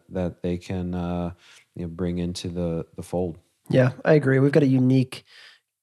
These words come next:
Speaker 2: group of men in baseball right now. They come from a,
Speaker 1: Yeah.
Speaker 2: I mean, a variety of backgrounds. So there are a lot of passions out there, and there are a lot of perspectives that need to be shared and need to be cultivated.
Speaker 1: Yeah.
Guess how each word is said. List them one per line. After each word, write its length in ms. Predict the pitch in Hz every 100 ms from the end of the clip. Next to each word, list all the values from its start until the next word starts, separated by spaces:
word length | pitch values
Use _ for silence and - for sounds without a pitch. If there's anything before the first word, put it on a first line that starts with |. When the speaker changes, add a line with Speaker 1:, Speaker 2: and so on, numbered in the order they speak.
| -
Speaker 2:
group 220 | 139 143 135
of 80 |
men 260 | 127 117 117
in 260 | - 120 117
baseball 380 | 113 - -
right 160 | 113 113
now. 380 | 117 117 117 - -
They 80 | 123
come 180 | 120
from 200 | 120 117
a, 260 | 117 113 110 _ _ _ -
Speaker 1:
Yeah. 240 | 95 113
Speaker 2:
I 80 | 143
mean, 140 | 127 120
a 40 |
variety 420 | 123 135 120 110
of 80 | 113
backgrounds. 580 | 107 107 120 117 123 -
So 280 | - 135 120
there 120 | 127
are 40 | 123
a 60 |
lot 180 | 123 120
of 80 | 120
passions 400 | 123 120 135 123
out 160 | 113
there, 160 | 113 113
and 100 | 113
there 80 | 117
are 40 |
a 40 | 113
lot 160 | 110
of 180 | 113 117 - - -
perspectives 600 | 143 135 147 143 113 123
that 240 | 135 -
need 180 | 135 131
to 60 | 127
be 100 | 120
shared 440 | - 120 113 113 -
and 140 | 120
need 180 | 120 117
to 60 | 120
be 100 | 120
cultivated. 560 | 127 - 113 - 117 - -
Speaker 1:
Yeah. 260 | - 120